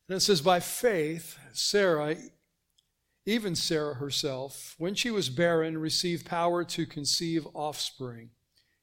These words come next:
even though she was past the age, since she considered that the one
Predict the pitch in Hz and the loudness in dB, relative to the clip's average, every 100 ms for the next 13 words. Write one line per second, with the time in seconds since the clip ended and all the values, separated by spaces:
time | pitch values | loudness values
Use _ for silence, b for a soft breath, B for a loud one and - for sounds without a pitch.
0 | _ - 160 160 165 156 165 160 - 147 | _ -4 -2 -2 -4 -2 -2 -2 -6 -8
1 | 127 - - 143 139 - - - _ _ | -8 -12 -10 -8 -6 -6 -8 -12 _ _
2 | 131 147 147 127 120 117 - _ b b | -14 -10 -8 -6 -8 -12 -18 _ b b
3 | b - - 165 190 - 180 - 151 - | b -4 0 0 -2 -4 -6 -6 -4 -2
4 | 285 185 151 151 156 151 139 139 165 170 | -2 -4 -4 -4 -6 -4 -4 0 0 0
5 | 180 | -6